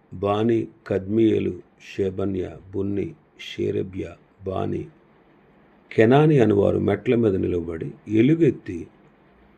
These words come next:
తమ దేవుడైన యెహోవాకు మొర్రపెట్టిరి. అప్పుడు లేవీయులైన యెషూవ, కద్మియేలు, బాని, హషబ్నయ,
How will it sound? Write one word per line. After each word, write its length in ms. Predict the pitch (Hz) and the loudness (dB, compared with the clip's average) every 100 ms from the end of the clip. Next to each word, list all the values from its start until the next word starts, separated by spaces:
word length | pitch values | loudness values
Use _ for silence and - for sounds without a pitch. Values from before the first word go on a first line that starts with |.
| _ _ _ 113 | _ _ _ 2
తమ 180 | 113 120 | 4 6
దేవుడైన 500 | 107 143 165 160 131 | 8 8 8 4 4
యెహోవాకు 600 | 117 113 123 107 - 147 | 4 4 2 -2 -4 -6
మొర్రపెట్టిరి. 720 | 104 101 110 117 98 - 78 _ _ _ _ _ _ _ _ _ _ _ _ _ _ _ _ _ _ _ _ _ _ _ - | -2 0 -2 -4 -8 -10 -20 _ _ _ _ _ _ _ _ _ _ _ _ _ _ _ _ _ _ _ _ _ _ _ -6
అప్పుడు 280 | 107 120 113 | -4 0 0
లేవీయులైన 680 | 104 110 120 135 123 113 107 | 2 4 4 4 4 4 2
యెషూవ, 640 | 101 101 - 117 107 135 147 - | 0 -2 -2 0 0 -2 -6 -8
కద్మియేలు, 600 | 95 92 101 98 95 113 | -6 -4 -2 -2 -2 -6
బాని, 540 | 98 92 87 92 120 _ _ _ _ _ _ _ _ _ _ _ _ _ _ _ _ _ _ _ _ _ _ _ _ _ _ - | -6 -6 -6 -6 -10 _ _ _ _ _ _ _ _ _ _ _ _ _ _ _ _ _ _ _ _ _ _ _ _ _ _ -2
హషబ్నయ, 720 | 117 - 143 120 120 107 110 | -2 4 4 6 6 6 2